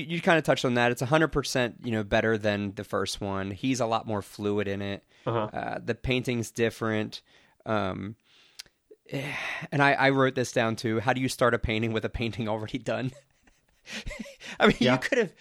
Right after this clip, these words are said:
Speaker 1: you could have literally just did the sunset on that and been like, "There you go." <laughs> It's
Speaker 2: Done.
Speaker 1: like
Speaker 2: Shortest episode
Speaker 1: Yeah.
Speaker 2: ever.
Speaker 1: Yep.
Speaker 2: Yeah.
Speaker 1: Um,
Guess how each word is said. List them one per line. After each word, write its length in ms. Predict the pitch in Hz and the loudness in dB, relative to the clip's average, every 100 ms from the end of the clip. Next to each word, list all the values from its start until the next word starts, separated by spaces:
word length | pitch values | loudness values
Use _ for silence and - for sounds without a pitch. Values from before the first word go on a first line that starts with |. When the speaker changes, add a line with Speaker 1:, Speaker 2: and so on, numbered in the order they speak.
| - - - | -20 -20 -8
Speaker 1:
you 200 | 220 233 | -6 -4
could 100 | 247 | -2
have 100 | 196 | -4
literally 420 | 175 196 190 170 | -2 0 0 -4
just 180 | 151 160 | -4 -6
did 140 | 160 | -4
the 40 | 139 | -4
sunset 520 | - 143 147 - 123 | 0 0 0 0 0
on 180 | 127 117 | 0 -2
that 160 | 110 110 | 0 -2
and 60 | |
been 120 | 117 117 | -2 -4
like, 160 | 117 | -6
"There 160 | 110 120 | -4 0
you 40 | |
go." 240 | 165 175 139 | 2 2 0
<laughs> 40 | - 185 | -2 4
It's 420 | - - - - - | 4 6 2 4 4
Speaker 2:
Done. 160 | 175 | 4
Speaker 1:
like 280 | 208 - - - _ - | 4 -6 -18 -20 _ -14
Speaker 2:
Shortest 300 | - 135 131 | 2 4 4
episode 220 | 156 180 180 | 2 2 6
Speaker 1:
Yeah. 40 | |
Speaker 2:
ever. 220 | 170 156 - - - - - _ | 6 4 -4 -14 -14 -16 -20 _
Speaker 1:
Yep. 260 | - 160 - | 4 6 6
Speaker 2:
Yeah. 160 | 113 117 | 2 4
Speaker 1:
Um, 420 | 151 139 123 123 | 6 6 4 -2